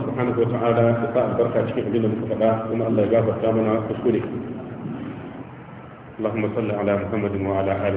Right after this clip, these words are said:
محمد كما صليت على إبراهيم وعلى آل إبراهيم إنك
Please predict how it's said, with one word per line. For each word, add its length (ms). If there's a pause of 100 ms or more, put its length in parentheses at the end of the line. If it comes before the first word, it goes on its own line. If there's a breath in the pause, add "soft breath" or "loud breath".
محمد 280 (100)
كما 180 (100)
صليت 280
على 200 (120)
إبراهيم 440 (840)
وعلى 300 (200)
آل 80 (120)
إبراهيم 520
إنك 260